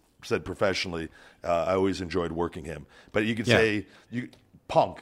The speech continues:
Speaker 1: even, all this beef with Punk supposedly. If you go, once you go out to that ring, it's professional. You don't, you
Speaker 2: Professional,
Speaker 1: don't, you do
Speaker 2: yeah.
Speaker 1: not step over that line, because when you do, then you can never be trusted. It's hard to trust someone again after that.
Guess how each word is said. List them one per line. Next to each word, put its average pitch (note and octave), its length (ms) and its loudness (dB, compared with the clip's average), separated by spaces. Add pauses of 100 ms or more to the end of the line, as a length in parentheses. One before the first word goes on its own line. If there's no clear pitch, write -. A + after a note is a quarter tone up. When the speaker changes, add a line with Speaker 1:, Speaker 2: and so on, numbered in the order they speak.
Speaker 1:
even, E2 340 -6 (100)
all A#2+ 220 8
this A#2+ 160 0
beef A#2+ 300 -2
with G#2 160 -8
Punk A2 280 -2
supposedly. F#2 520 -4 (260)
If A2 240 0
you A2 80 -2
go, G#2 220 0 (480)
once C3+ 340 6
you A3 60 0
go F3 160 12
out C#3+ 180 10
to C#3 80 -2
that B2 180 6
ring, A#2+ 360 0 (180)
it's F#2+ 140 -8
professional. - 640 -4 (180)
You A2 160 -2
don't, A#2+ 120 8
you C#3 60 6
Speaker 2:
Professional, B2 380 10
Speaker 1:
don't, - 140 -8
you B2+ 100 0
do B2+ 120 4
Speaker 2:
yeah. B2+ 40 6
Speaker 1:
not C#3 480 12 (240)
step - 420 6
over A2+ 280 6
that G#2 240 6
line, E2 400 0 (200)
because F#2+ 300 -4
when G#2+ 140 -2
you A2+ 140 0
do, C3 200 6
then D3+ 220 6
you A2+ 100 -4
can A2 160 -8
never A#2 300 0
be A2 160 -6
trusted. F#2+ 440 -2
It's F2 120 -8
hard G#2 200 2
to G2+ 60 -6
trust F#2 300 -2
someone E2 260 -6
again D#2+ 240 -8
after D#2 280 -8
that. E2 60 2